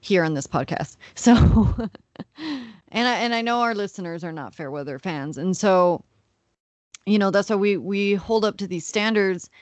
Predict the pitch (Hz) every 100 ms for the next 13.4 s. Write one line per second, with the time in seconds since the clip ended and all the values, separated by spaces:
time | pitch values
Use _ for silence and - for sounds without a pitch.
0 | _ _ _ _ _ - 208 202 202 202
1 | 202 196 196 202 185 180 170 190 143 175
2 | 185 165 - 202 170 175 185 180 165 175
3 | 165 156 151 151 147 147 147 143 98 156
4 | 147 151 160 180 165 - 135 143 143 -
5 | _ _ _ 165 160 160 160 175 180 180
6 | 160 170 - _ _ _ _ _ - 196
7 | 208 196 147 151 156 156 151 151 _ _
8 | _ - 175 165 202 165 151 156 160 160
9 | 160 - _ _ _ 175 175 175 175 170
10 | 185 185 196 220 226 220 240 226 220 220
11 | 226 220 233 - 202 202 196 202 190 196
12 | 202 - 190 185 190 175 185 180 185 160
13 | 156 156 160 143